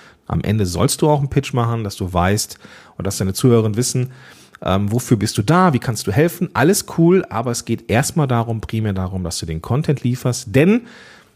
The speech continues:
das ist der nächste Punkt. Es geht um das Versprechen, ne? Die Leute wollen ja einen Podcast hören und wollt's in einen,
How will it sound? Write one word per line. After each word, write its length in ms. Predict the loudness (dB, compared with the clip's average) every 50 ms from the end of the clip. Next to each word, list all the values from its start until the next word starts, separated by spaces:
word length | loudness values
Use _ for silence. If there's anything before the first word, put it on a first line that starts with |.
| _
das 120 | -10 -10 -8
ist 60 | -6
der 80 | -2
nächste 240 | 0 0 2 2 0
Punkt. 300 | 0 2 2 2 2 2
Es 60 | 0
geht 120 | -4 -6 -4
um 160 | -4 -6 -6 -8 -10 -10 -8
das 180 | -4 -4 -2 -2
Versprechen, 640 | -2 -2 -2 -2 0 2 0 0 0 -2 -4 -4 -4
ne? 220 | -4 -2 -2 0
Die 80 | 0 2
Leute 300 | 2 2 2 2 2 0
wollen 160 | 0 0 0
ja 60 | 0
einen 80 | 0 0
Podcast 380 | 0 0 0 0 -2 -2 -2 -2
hören 180 | -2 -2 -2
und 100 | -4 -6
wollt's 200 | -6 -8 -8 -8
in 120 | -8 -8 -8
einen, 300 | -8 -8 -8 -8 -10